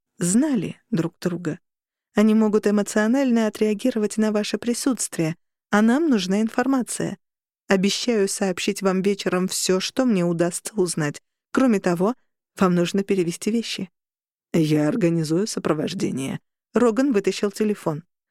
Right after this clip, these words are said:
«Спасибо, но я сама», — сказала я. «Не тебе.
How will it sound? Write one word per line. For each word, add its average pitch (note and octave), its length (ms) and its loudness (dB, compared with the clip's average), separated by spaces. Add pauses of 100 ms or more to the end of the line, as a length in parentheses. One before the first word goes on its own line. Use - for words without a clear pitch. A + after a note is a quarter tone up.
(100)
«Спасибо, A3+ 540 -2
но C#4 100 0
я B3+ 160 0
сама», — G#3+ 320 -2 (260)
сказала E3+ 540 0
я. E3+ 240 -2 (800)
«Не F#3 340 2
тебе. D#3 440 -2